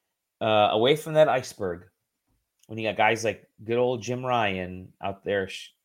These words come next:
uh, not knowing when to, not knowing when to keep quiet, or not knowing how to read the room, I should say. Um, uh, but, uh, they've, they've gotta talk more about some of these upcoming games that they have. I mean, I,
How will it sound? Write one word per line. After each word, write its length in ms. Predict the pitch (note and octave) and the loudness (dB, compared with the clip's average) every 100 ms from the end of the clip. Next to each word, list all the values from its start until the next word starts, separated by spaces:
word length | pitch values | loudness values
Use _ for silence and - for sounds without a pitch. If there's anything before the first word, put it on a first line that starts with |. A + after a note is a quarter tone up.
| - | -8
uh, 300 | F#2+ F#2 F2+ F2 _ _ _ _ _ _ | -4 -4 -4 -8 _ _ _ _ _ _
not 360 | G2 A2+ A#2 B2 | -6 0 0 0
knowing 320 | A2+ A2+ A2 | -2 -2 -2
when 160 | A2+ A2 | -4 -2
to, 240 | G#2 G2 _ _ _ _ _ _ _ _ - | -2 -2 _ _ _ _ _ _ _ _ -2
not 280 | B2+ F3 | 2 4
knowing 240 | E3+ E3+ E3 | 6 6 4
when 140 | D3+ | 2
to 40 | C3 | -2
keep 320 | - F3 - | -4 -8 -4
quiet, 480 | - E3 D#3+ D3 - - | 6 10 10 8 2 0
or 240 | C3+ C3 | 2 4
not 240 | B2+ D#3 D#3+ | 4 2 2
knowing 380 | D#3 D#3 D3 - | 2 2 0 -4
how 160 | C#3 | 0
to 80 | C3 | 2
read 220 | A#2 B2+ | 4 2
the 80 | G#2+ | 0
room, 200 | G#2+ G2+ | 0 -2
I 80 | F#2 | -4
should 180 | - - | -6 -8
say. 260 | F2+ F2 - _ _ _ _ - | -6 -6 -10 _ _ _ _ -6
Um, 440 | G2 F#2 F2+ F2+ _ _ _ _ _ _ _ _ | -2 -2 -6 -16 _ _ _ _ _ _ _ _
uh, 280 | G2+ F#2 E2 - _ _ _ _ | -8 -6 -6 -8 _ _ _ _
but, 320 | A2+ G#2+ - G#2 | 0 0 -2 -6
uh, 340 | F#2+ F#2 F#2+ | -2 -2 -4
they've, 240 | G#2 A2+ A2+ | -6 -6 -4
they've 220 | A#2 G#2+ | -6 -2
gotta 240 | A#2 A2 | -2 -2
talk 340 | - A2+ A2 G#2+ | -2 -2 -2 -6
more 280 | G#2 G#2 | 0 2
about 380 | G2 G2 G2+ - | 4 4 4 0
some 140 | - G#2 | -10 -10
of 60 | |
these 120 | F#2+ | -4
upcoming 380 | G#2 - G#2 F#2+ | -4 -4 -8 -6
games 260 | F2+ F2+ E2+ | -6 -8 -10
that 140 | F2 | -10
they 120 | F2 | -10
have. 380 | E2+ F2 E2+ F2 - | -8 -6 -6 -8 -6
I 40 | |
mean, 160 | G#2 G#2 | 0 4
I, 240 | A#2 A#2+ | 2 2